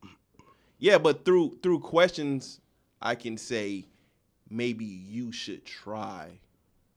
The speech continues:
or, "Have you ever thought about it like this?" It's not, "Well, you know,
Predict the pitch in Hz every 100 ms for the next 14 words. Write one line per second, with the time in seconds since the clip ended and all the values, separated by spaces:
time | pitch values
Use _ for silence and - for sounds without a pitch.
0 | _ _ 104 95 104 113 104 107 107 113
1 | 107 110 104 98 98 98 85 65 92 -
2 | _ _ _ 85 110 - - - _ _
3 | _ 107 117 120 - _ _ _ - 113
4 | 104 120 127 98 82